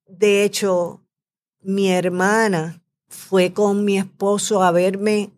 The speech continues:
enseguida que me sacaron de la operación y mi esposo me dice, "Idi,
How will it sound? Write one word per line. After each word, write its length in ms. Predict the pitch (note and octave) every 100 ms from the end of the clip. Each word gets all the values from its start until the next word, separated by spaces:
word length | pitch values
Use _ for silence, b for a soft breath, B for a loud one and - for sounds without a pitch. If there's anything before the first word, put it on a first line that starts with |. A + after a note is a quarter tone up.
| _ _ _ -
enseguida 760 | F#3+ F3 - F3 E3 F3 F#3+
que 220 | F#3+ G3+ G3
me 120 | F#3
sacaron 540 | F#3 E3 D3+ E3 F3
de 120 | F#3
la 80 | F#3+
operación 920 | F#3+ F#3+ F#3 E3+ - F3 E3 E3 F3 _ _ _
y 140 | G3+
mi 140 | F#3+ F#3
esposo 460 | F#3 - F3 - F#3
me 160 | F#3
dice, 480 | F3+ F#3 - F#3 F3 _
"Idi, 540 | G#3 G3+ F#3+ G3+ E3